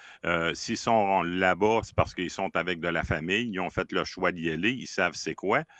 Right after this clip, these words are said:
Je sais que le, la ministre des Affaires internationales, Mélanie Joly, a fait débloquer des vols d'avions, des avions qui sont nolisés directement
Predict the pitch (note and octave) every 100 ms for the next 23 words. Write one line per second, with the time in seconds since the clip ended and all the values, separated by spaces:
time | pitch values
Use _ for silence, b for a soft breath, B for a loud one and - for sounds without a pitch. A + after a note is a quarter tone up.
0 | B B B B - D2+ A2 F#2+ - C3+
1 | B2 A2+ A2 G#2 - F2 F2 E2+ E2+ F2
2 | F#2 G#2+ G2+ F2 E2+ E2 G2+ F#2 E2+ F2
3 | E2+ - F2 F#2+ G2 E2+ E2 E2+ D#2+ F2+
4 | D#2+ G2+ - E2+ - G#2 G2+ _ b b
5 | b - G2+ F#2+ F2+ - G#2 G2+ F2 D#2+
6 | D2+ G2+ G#2+ F#2 F2 E2 F#2 G2+ - b
7 | b - F#2+ E2+ F#2 F2 G#2+ G#2+ F#2+ F2
8 | F#2+ F#2 D#2 G2+ E2+ A2+ G#2+ G#2+ - F#2
9 | F2+ G2+